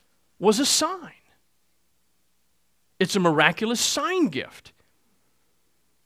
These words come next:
that, according to the Old Testament, the Spirit had come,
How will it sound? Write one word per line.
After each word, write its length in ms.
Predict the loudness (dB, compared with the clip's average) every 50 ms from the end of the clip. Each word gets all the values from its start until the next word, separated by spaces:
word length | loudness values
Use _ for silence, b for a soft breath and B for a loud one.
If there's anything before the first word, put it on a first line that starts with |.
| _ _ -4
that, 120 | -2 -2
according 260 | -2 0 0 0 0 0
to 60 | 0
the 100 | 2 2
Old 120 | 2 2
Testament, 380 | 2 0 0 0 0 -4 -6 -6
the 60 | -8
Spirit 340 | -10 -6 -2 0 0 0 2
had 200 | 0 -2 -4 -4
come, 560 | -4 -2 -2 0 0 0 -2 -4 -6 -10 -16